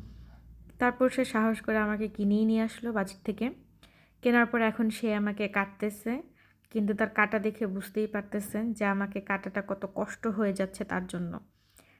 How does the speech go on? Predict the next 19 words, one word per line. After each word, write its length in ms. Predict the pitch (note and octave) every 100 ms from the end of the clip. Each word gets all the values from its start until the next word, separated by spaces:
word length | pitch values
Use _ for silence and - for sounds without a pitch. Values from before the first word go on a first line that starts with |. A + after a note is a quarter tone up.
| _
সে 180 | - A3
খুব 300 | A3 B3 -
কষ্টে 360 | - A3 G#3+ A3
আমাকে 360 | G#3+ G#3 G3+ G#3
দু 120 | G3+
টুকরো 280 | G#3 G3 G3+
করলো, 340 | G3+ G3 A3
করার 300 | A#3 G3+ G3
পর 180 | F#3+ G3
এখন 260 | G3 G#3
সে 180 | G3 G#3+
ছিলতেছে। 680 | G3+ - G3+ F#3+ G3+ - A3+ C#4+ - - - _ _
তো 100 | A3
ছিলতে 480 | G#3 B3 A#3+ A#3+ A#3+
গিয়ে 200 | A3 A#3
দেখে 320 | G#3+ G#3+ A3+
যে 200 | G3+ A3 -
আরও 200 | G#3 G3+
বিপদ, 340 | G3 G3+ G3